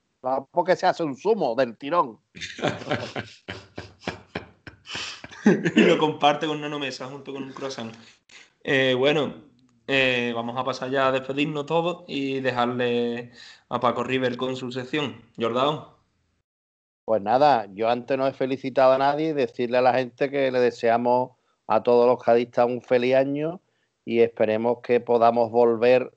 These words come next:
Speaker 1: al estadio, aunque sea en los dos últimos partidos de esta temporada. Yo lo tengo complicado, como meta en la cartilla, porque soy, eh,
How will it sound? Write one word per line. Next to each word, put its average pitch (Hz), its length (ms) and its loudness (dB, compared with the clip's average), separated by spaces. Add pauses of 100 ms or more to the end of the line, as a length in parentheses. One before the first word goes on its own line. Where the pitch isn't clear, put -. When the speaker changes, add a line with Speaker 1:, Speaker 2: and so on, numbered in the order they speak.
Speaker 1:
al 117 180 0
estadio, 131 720 0 (480)
aunque 113 340 -2
sea 117 380 4
en 117 120 -2
los 117 240 4
dos 123 160 4
últimos 123 460 -2
partidos 120 400 -2
de 120 60 0
esta 117 160 -6
temporada. 120 640 -4 (560)
Yo 120 180 2
lo 135 120 6
tengo 139 300 2
complicado, 139 680 0
como 113 260 -6
meta 123 240 -2
en 127 80 2
la 131 100 2
cartilla, 139 520 -2
porque 127 260 -2
soy, 123 480 0 (480)
eh, 120 680 -2